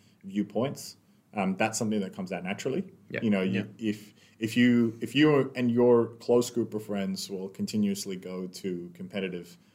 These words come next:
Speaker 1: tournament events, and you only sort of really communicate with each other, you're going to, over time, sort of coalesce into having the same set of,
Speaker 3: Yeah.
Speaker 1: of opinions and viewpoints,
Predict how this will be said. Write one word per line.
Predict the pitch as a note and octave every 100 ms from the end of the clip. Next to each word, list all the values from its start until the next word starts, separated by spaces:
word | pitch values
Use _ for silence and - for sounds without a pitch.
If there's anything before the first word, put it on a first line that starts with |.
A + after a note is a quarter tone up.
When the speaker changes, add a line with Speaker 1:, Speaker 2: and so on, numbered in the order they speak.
| _
Speaker 1:
tournament | - G#2+ F#2+ F#2
events, | F#2 G#2 A2
and | G2+
you | F#2+
only | G2+ F#2
sort | - F#2+
of | F2
really | F#2
communicate | F2+ G2+ F#2 F#2 E2+
with | E2+
each | E2
other, | D#3 B2 G2+ A2 - - -
you're | A#2 A#2
going | A2+ A2 G#2+
to, | G#2+ G#2 - -
over | A2 G2
time, | F#2+ - A2+ G2+ G2
sort | G2 F#2
of |
coalesce | - G2+ G2 -
into | G#2 F#2
having | F2+ F2+ F2+
the |
same | E2 F2+ F2+
set | - F2 - _
of, | F2+ - - _ -
Speaker 3:
Yeah. | B2
Speaker 1:
of | G#2+
opinions | G2+ D3+ C3+ A#2
and | G#2+ G2+
viewpoints, | A2+ A2 G#2+ G2